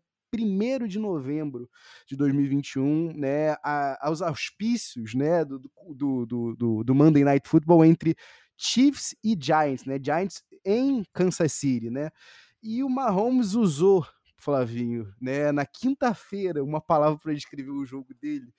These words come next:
é, na, na, na conferência de, de, de, na coletiva de imprensa, que eu fiquei meio, "Uou, o que que tá acontecendo? Dois mil e vinte e um <laughs> tá muito bizarro mesmo, né?" Ele usou a palavra que eu nunca ia imaginar que a gente ia falar de um cara, um dos caras mais atléticos, talvez, a jogar a posição.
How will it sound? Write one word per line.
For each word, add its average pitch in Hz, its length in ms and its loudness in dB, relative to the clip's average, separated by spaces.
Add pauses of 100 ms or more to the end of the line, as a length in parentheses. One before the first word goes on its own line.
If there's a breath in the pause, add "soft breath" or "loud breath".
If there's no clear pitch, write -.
(500 soft breath)
é, 139 160 -6
na, 135 260 -2
na, 117 480 -4
na 117 140 -10
conferência 135 580 -10
de, 117 240 -12
de, 113 160 -14
de, 107 300 -16
na 120 80 -12
coletiva 135 320 -10
de 127 80 -10
imprensa, 156 340 -6
que - 60 -14
eu 180 80 -6
fiquei 180 240 -4
meio, 180 500 0
"Uou, 170 440 -10
o - 40 -20 (380)
que - 100 -20
que - 100 -20
tá 277 100 -20
acontecendo? 127 580 -10
Dois 135 160 -8
mil 208 100 -4
e - 20 -2
vinte 233 260 6
e - 80 -6
um 180 120 4
<laughs> - 140 -2
tá 156 120 -2
muito 185 240 0
bizarro 127 380 2
mesmo, 123 200 0
né?" 139 60 -8 (480 loud breath)
Ele 220 200 4
usou 247 420 -2
a 226 80 0
palavra 233 420 0
que 254 200 -12
eu 269 160 -2
nunca 320 260 2
ia 330 60 0
imaginar 269 360 -2
que 269 60 -8
a 277 40 -4
gente 262 100 -8
ia 254 80 -4
falar 247 220 -2
de 247 100 -6
um 247 40 -8
cara, 262 240 -6
um 208 300 -14
dos 226 140 -12
caras 262 180 4
mais 285 240 4
atléticos, 233 540 -2
talvez, 208 320 2
a 226 80 2
jogar 208 300 0
a 196 40 -2
posição. 185 480 -2